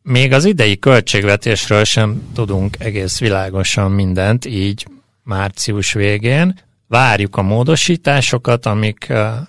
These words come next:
ugye már valamennyire már előrejelzettek, de részleteikben még nem látjuk őket, még egyik felelős minisztérium részéről sem, pedig ugye a pénzügyminisztérium is és a Nemzetgazdasági Minisztérium is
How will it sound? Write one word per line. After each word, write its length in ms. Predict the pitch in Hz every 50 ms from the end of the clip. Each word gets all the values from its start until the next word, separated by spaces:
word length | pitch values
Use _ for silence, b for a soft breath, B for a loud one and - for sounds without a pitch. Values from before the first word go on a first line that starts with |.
| _ -
ugye 420 | 156 120 113 113 113 113 110 107 107 B B B B B B _
már 420 | - 113 107 104 104 104 101 110 -
valamennyire 920 | - 117 113 120 120 117 107 101 101 104 104 104 101 101 98 98 98 98 98
már 400 | 98 98 101 101 98 98 - - -
előrejelzettek, 1200 | 202 117 107 101 101 101 101 107 104 107 107 107 110 113 113 135 135 131 - _ - 165 175 165 151
de 160 | 127 143 139
részleteikben 880 | 120 101 92 - - - 104 95 - 113 110 110 110 113 104 113 113 113
még 280 | 113 110 113 110 110
nem 200 | 113 104 90 90
látjuk 460 | 92 95 95 95 92 - - 98 - -
őket, 400 | 104 101 101 - 104 98 95 - _ _ _ -
még 320 | 151 110 104 104 107 -
egyik 320 | - 101 92 92 98 -
felelős 520 | - - 127 107 98 98 98 101 101 - -
minisztérium 720 | - 117 107 107 98 - - - 113 104 104 101 98 101
részéről 600 | 104 110 110 107 - - - 110 107 104 101 101
sem, 380 | 101 - - - 131 160 175 170
pedig 320 | - 117 98 101 104 101 104
ugye 240 | 104 101 98 98
a 40 | 92
pénzügyminisztérium 1040 | - - 123 139 165 165 165 156 156 147 135 127 - - - 117 110 110 110 104 107
is 120 | 117 - -
és 260 | - 127 107 - -
a 60 | 110 107
Nemzetgazdasági 880 | 104 104 104 101 104 101 104 - 107 104 104 - - - 113 104 104 101
Minisztérium 720 | 101 104 101 98 95 - - 113 110 107 104 104 104 104
is 180 | 101 92 -